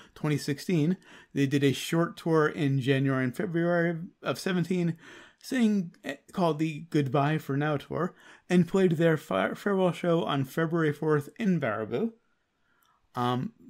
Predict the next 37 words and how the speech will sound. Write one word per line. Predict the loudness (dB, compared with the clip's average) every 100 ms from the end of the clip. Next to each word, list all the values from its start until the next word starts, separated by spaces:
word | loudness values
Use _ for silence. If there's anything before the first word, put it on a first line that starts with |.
| _
and | -2 2
got | 2 2
a | 0
lot | 0 2
of |
attention | -2 -2 -4 -2 -4 -4 -6 -8
between | -8 -2 0 0
the | -2
release | -2 -2 -4 -6
of |
that | -6 -6
album | -6 -8 -8
and | -8 -8
their | -8
farewell. | -8 -6 -6 -8 -10 _ _ _ _ _ _ -20 -20 -20 -20 -20 -20 _ -2
Uh, | 0 0 0
the | 4
band's | 4 4 0
self-titled | -2 -2 0 2 2 0 -6 0
debut | 2 2 0 2 0 0 -4 -2
and | -2 0
only | 0 2 2 0
album | 0 0 0 4
was | 4 4
released | 2 2 0 -6
on | -2 0 0 0
June | 0 0
twenty-fourth, | 0 -2 -2 2 2 2 -6
twenty | -6 -6
fourteen, | -4 -2 2 2 2 -2 -20 -20 -20 -20 _
on | 0 2 0 -2 -12 -16 -16 _
Partisan | 0 2 4 2 0
Records, | 0 0 -4 -4
produced | -4 -2 -2 -2
by | -2 0
Brian | 0 0 0 0
Joseph, | -2 -2 -8